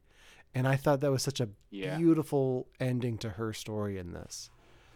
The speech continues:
Speaker 1: Like, I love that so much.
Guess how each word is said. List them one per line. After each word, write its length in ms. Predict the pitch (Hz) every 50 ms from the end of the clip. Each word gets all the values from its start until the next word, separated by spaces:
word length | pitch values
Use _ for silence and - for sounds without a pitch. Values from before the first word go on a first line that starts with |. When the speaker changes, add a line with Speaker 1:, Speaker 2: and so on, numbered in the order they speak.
| - - - - - - - -
Speaker 1:
Like, 160 | 120 123 - -
I 180 | 127 135 135
love 560 | 127 120 120 120 120 127 131 131 107 104 107
that 340 | 101 120 110 101 104 - -
so 520 | - - - - - - - 127 123 120 113
much. 560 | 107 104 101 98 87 87 - - - -